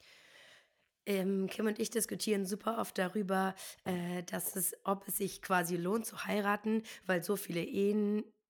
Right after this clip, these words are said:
in so 'nem Gedanken, den man hat, sagt man immer: „Ja, die Hälfte geht eh kaputt.“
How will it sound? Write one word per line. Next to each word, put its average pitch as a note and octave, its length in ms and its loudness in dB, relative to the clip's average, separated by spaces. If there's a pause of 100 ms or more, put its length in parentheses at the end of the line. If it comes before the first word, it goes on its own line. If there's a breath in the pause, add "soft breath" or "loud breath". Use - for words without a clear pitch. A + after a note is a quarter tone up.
(300)
in F#3 460 0
so E3+ 180 -2
'nem E3 180 0
Gedanken, F3 380 -6
den G3+ 100 -4
man F3+ 180 -4
hat, F#3+ 140 2 (120)
sagt F#3 240 2
man G3 100 -4
immer: F#3 120 4
„Ja, E3+ 160 0
die F3 120 0
Hälfte F#3+ 380 0
geht D#3+ 200 -4
eh F3+ 140 0
kaputt.“ E3+ 380 -4